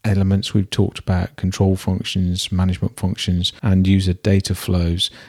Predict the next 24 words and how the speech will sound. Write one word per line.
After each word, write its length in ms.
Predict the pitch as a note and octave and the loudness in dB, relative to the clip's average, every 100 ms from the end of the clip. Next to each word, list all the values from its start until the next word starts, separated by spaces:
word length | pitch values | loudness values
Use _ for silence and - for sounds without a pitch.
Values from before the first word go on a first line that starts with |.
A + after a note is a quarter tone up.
| - | -8
Uh, 140 | - G#2 | -2 0
but 160 | - | 2
just 180 | D3 C#3+ | 2 2
want 120 | A#2 | 0
to 40 | G#2+ | 0
sort 120 | G#2 | -2
of 60 | - | -4
formalize 640 | - A2 G2 F#2+ F#2 - | 0 0 2 2 0 0
this 160 | F#2 - | -4 0
a 120 | G#2 | 0
little 220 | G2+ F#2+ | 0 0
bit 180 | F#2 - | -2 -2
more. 240 | F#2+ F2 - | 0 -2 -4
So 240 | - D#3 | 0 0
the 180 | C3 A2+ | 0 -2
control 460 | A2+ A2 - C#3 | -2 -4 -4 -4
plane, 360 | C3 B2+ A#2 A2 | 0 0 2 0
management 500 | - A2+ G2+ G2 G2+ | 0 2 2 -2 -6
plane, 380 | - G2+ G2 F#2+ - | -4 -2 0 0 0
and 180 | F#2+ | 0
data 300 | F#2+ G2 - | 2 0 0
plane 300 | - F2+ F#2 | -4 0 2
are 160 | G2 G2 | 2 0
conceptual 840 | - G2+ - C#3+ - - G#2 G2+ | -2 -2 0 -2 -4 -2 0 0